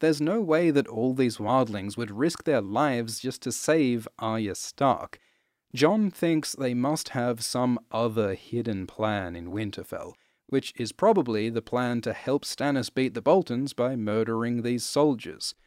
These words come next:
We know these wildling women can fight. They kill several guards while Theon and Jane escape. So Theon accuses the women of these murders,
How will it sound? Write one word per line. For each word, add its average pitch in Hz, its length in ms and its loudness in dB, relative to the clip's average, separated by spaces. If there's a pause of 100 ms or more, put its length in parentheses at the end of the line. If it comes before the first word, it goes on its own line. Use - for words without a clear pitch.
(340)
We 147 160 6
know 170 400 4
these 135 240 2
wildling 117 480 0
women 90 320 -6
can 85 200 -8
fight. - 540 -6 (100)
They 107 360 -2
kill 117 360 0
several 107 460 2
guards 113 500 2
while 90 280 -2
Theon 98 440 -2
and 87 140 -10
Jane 98 460 -4
escape. - 640 -6 (460)
So 135 200 6
Theon 165 480 4
accuses 139 720 0
the 113 100 -2
women 117 440 2
of 98 180 -6
these 98 240 -6
murders, 131 480 2